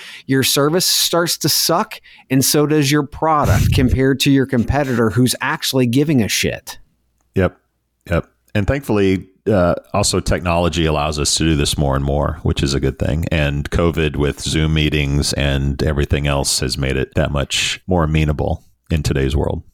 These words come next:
Speaker 1: Yeah. So is, is Amazon giving a shit now that they're paying five hundred million in bonuses to frontline workers?
Speaker 2: I'm ready for you to bow down to the, the, uh, the, the statue of Bezos and apologize for all the hate that you've spewed at them for the last three years.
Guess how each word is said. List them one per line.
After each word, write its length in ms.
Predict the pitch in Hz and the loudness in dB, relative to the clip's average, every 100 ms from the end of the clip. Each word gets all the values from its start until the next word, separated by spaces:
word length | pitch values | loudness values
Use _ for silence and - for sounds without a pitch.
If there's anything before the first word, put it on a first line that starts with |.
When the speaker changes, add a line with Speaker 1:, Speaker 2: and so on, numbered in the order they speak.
| - | -4
Speaker 1:
Yeah. 220 | 127 123 | 0 0
So 220 | - 123 | 2 2
is, 220 | 123 123 113 | 2 0 0
is 200 | 143 113 | -2 0
Amazon 500 | 147 190 185 180 175 | 0 2 2 2 2
giving 320 | 165 170 160 | 2 2 2
a 40 | 147 | 2
shit 260 | - 151 | 0 0
now 200 | 147 156 | 2 2
that 140 | 151 143 | 2 0
they're 120 | 127 | 0
paying 400 | 135 135 131 120 | 0 2 2 2
five 340 | - 131 131 | 0 0 0
hundred 300 | 135 131 117 | 0 2 2
million 380 | 120 123 127 127 | 2 2 2 4
in 100 | 107 | 4
bonuses 640 | 107 110 123 - 139 143 - | 4 2 2 2 0 0 -2
to 80 | |
frontline 720 | - - 110 117 113 117 113 113 | -4 -2 -2 0 2 4 2 2
workers? 260 | 107 113 | 0 0
Speaker 2:
I'm 100 | 127 | 2
ready 220 | 123 127 127 | 2 2 0
for 180 | - | 0
you 320 | 110 107 104 98 | 0 2 4 2
to 180 | - 90 | 0 -2
bow 320 | 87 98 95 | 0 2 2
down 460 | 90 92 92 87 87 | 2 2 0 0 -2
to 280 | - 90 | 0 2
the, 480 | 80 85 82 78 78 80 | 2 2 2 2 0 0
the, 340 | 85 80 80 | 0 2 2
uh, 340 | 80 78 78 73 | 2 2 2 0
the, 280 | 82 80 | -2 -2
the 220 | 58 80 82 | -2 -2 -2
statue 580 | - 95 90 - 95 | 0 0 0 0 0
of 100 | 82 | 0
Bezos 800 | 73 78 78 - 73 69 - - | 0 0 0 0 0 0 -2 -2
and 140 | 85 80 | 0 -2
apologize 1000 | - 87 87 87 76 76 73 71 87 - | 0 0 0 0 0 0 0 0 0 -2
for 180 | - 85 | -2 -2
all 100 | 76 | 0
the 120 | 71 | 0
hate 340 | - 101 101 | 2 2 0
that 120 | - 78 | 0 0
you've 180 | 76 | -2
spewed 400 | - - 85 80 | -2 -2 0 0
at 100 | 73 | 0
them 340 | - 71 69 71 | 0 0 0 -4
for 140 | - | -4
the 100 | 69 | -2
last 360 | 71 73 76 - | -2 0 -2 -2
three 160 | 78 69 | -2 0
years. 560 | 62 62 - - - | -2 -2 -2 -4 -4